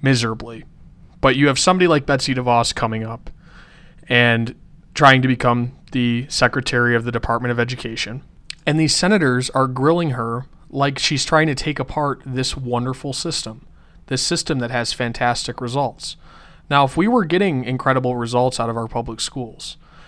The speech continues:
say if costs were gradually declining while performance stayed the same, or if we were able to keep costs relatively stable and performance was getting better and better, then I would say, yeah, why do we need to disrupt the status quo?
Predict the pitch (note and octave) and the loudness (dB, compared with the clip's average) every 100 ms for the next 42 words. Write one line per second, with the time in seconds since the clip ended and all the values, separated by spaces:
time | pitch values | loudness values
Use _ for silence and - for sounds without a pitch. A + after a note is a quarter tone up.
0 | - - - D3 - - D3 D3 - C#3 | -20 -6 0 0 0 0 4 4 2 -2
1 | B2+ A#2+ A2+ - C3 C3+ C3+ A#2+ - - | -2 -2 -4 2 4 4 0 -4 -6 -2
2 | C3 C3+ C#3+ D3 C#3 B2+ B2+ B2+ - C3 | 0 0 -2 -6 0 0 0 -8 -2 -2
3 | C3 - C3 C3 B2 D3 B2+ B2+ A#2+ A#2 | -2 -4 -2 -2 -4 -2 0 0 -2 -4
4 | A2+ B2+ B2 B2 A#2+ A2+ - C#3 B2+ - | -4 -4 -2 -2 -2 -6 -4 -6 -6 0
5 | B2+ C3 B2+ C3+ A#2+ A#2 B2+ A#2 A#2 - | 4 4 2 0 0 0 -6 -6 -4 0
6 | C3 C3+ C3+ C3 A#2 A#2+ - B2 B2 B2+ | 2 2 2 0 -2 -8 -4 -2 0 -2
7 | B2 - - - - - - B2 A#2 B2 | -4 -8 -10 -20 -20 -20 -4 -2 -2 -6
8 | - - C#3+ B2+ A2+ A#2+ A#2+ A#2+ A2+ A#2 | -12 -6 -2 -2 2 2 2 0 -2 0
9 | B2 E3+ F#3 - - - - - - - | -2 -4 -10 -20 -20 -20 -20 -20 -20 -14
10 | C3 C3 C#3+ D#3+ - C3+ C#3+ C#3+ - D#3 | 0 2 2 -2 0 0 0 -2 -2 -2
11 | C#3+ - - G#3 A#2+ C3 C#3+ D3 C#3+ D3 | -2 -8 -2 0 4 4 4 2 -2 -2
12 | C#3 B2+ - A#2 - A2+ - A#2 A2 - | -2 -4 -4 -6 -6 -8 -6 -8 -10 -10
13 | - - | -10 -14